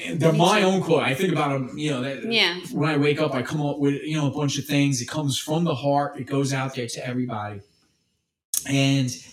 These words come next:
Speaker 1: occasionally there's comments, which I love. I love people that get involved, but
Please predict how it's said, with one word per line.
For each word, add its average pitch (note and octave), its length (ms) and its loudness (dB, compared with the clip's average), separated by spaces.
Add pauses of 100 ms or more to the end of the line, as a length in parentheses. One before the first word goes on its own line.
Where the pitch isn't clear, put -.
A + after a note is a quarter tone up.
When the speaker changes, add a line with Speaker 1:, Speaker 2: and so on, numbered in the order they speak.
(920)
Speaker 1:
occasionally G#3 440 4
there's D3+ 200 0
comments, G#3+ 500 0
which C3+ 160 -4
I C3+ 120 -2
love. C#3 320 0
I B2 60 -2
love C3+ 260 -4
people D3+ 240 -4
that B2+ 120 -2
get C3+ 160 -6
involved, B2+ 600 -6
but A2+ 180 -6